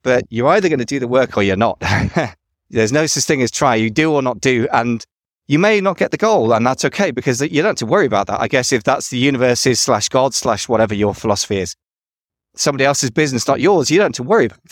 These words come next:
that in a way, which is kind of freeing.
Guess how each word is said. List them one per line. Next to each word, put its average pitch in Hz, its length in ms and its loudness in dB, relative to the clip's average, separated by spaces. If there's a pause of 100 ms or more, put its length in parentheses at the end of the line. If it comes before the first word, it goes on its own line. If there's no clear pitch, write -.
that 120 140 0
in 107 80 -2
a 101 40 2
way, 95 240 2 (720)
which 117 160 -4
is 143 80 -2
kind 165 260 0
of 143 80 -2
freeing. 139 480 0